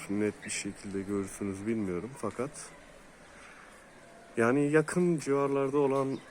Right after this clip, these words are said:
uçurtmaları şu an görüyorsunuz. Normal çıplak gözle bakıldığı zaman daha ileride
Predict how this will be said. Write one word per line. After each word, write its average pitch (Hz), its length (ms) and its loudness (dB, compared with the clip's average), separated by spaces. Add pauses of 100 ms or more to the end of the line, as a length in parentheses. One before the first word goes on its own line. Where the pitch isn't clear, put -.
(120)
uçurtmaları 127 640 -2
şu 117 160 -2
an 98 160 2
görüyorsunuz. 92 560 -2 (140)
Normal 113 380 2
çıplak 117 400 -6
gözle 110 280 2
bakıldığı 110 460 0
zaman 104 340 2
daha 104 200 0
ileride 98 580 2